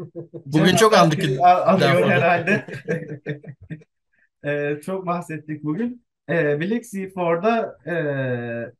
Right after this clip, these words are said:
Speaker 2: kapanmasıyla aslında biz bu diyalog yolunda kaybettik diye düşünüyorum. Yani o
Speaker 1: Çok doğru, çok doğru.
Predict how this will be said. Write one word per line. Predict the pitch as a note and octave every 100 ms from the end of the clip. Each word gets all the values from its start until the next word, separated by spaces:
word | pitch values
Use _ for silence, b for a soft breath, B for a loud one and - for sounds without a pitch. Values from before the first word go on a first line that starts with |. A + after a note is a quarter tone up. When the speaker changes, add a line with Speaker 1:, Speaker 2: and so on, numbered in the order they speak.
| -
Speaker 2:
kapanmasıyla | D#3+ D#3+ F3 G3 G#3 B3
aslında | E3 - F3+
biz | F3 E3+
bu | D3
diyalog | D#3+ E3+ E3+ D3
yolunda | D3+ D3+ D3+
kaybettik | - C3+ C3+ C3 - -
diye | C3 A#2+
düşünüyorum. | B2+ B2+ B2+
Yani | D#3 E3 D3+ D3 _ -
o | -
Speaker 1:
Çok | - E3+ -
doğru, | B2+ A2+ - C#3+
çok | D3 C3
doğru. | B2 A2